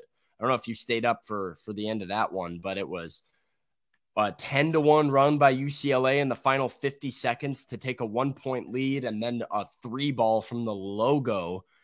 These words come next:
for Gonzaga that, uh, j-, put them ahead. But Alabama, Creighton, Miami, Texas today. That's what we're rooting for in the chat, because that's about, I'm not gonna say the odds. I'm not gonna say the payout, but it would be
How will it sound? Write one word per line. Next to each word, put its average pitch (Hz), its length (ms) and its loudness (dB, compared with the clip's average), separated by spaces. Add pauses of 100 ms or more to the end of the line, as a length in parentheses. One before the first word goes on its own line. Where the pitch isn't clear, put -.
(160)
for 120 300 -2
Gonzaga 110 840 0
that, 101 280 -2
uh, 95 220 -2
j-, 95 200 -12
put - 260 -10
them 117 160 -4
ahead. 101 440 -6
But 95 220 -12 (720)
Alabama, 143 640 4
Creighton, 139 760 -4
Miami, 127 500 0
Texas - 480 -8
today. 87 360 -12 (240)
That's 120 220 0
what 127 160 -2
we're 127 100 -4
rooting 117 300 -4
for 98 500 -4
in 110 140 -4
the 107 80 -4
chat, 104 480 -2
because 101 220 -14
that's 107 240 -8
about, 90 260 -14 (340)
I'm 107 80 -6
not 135 160 4
gonna 156 140 -2
say 165 260 4
the 160 180 4
odds. 151 340 10
I'm 135 100 -2
not 131 180 4
gonna 147 120 -4
say 147 200 0
the 135 120 0
payout, 135 580 2
but 131 100 -4
it 113 80 -4
would 123 160 -8
be 127 320 -4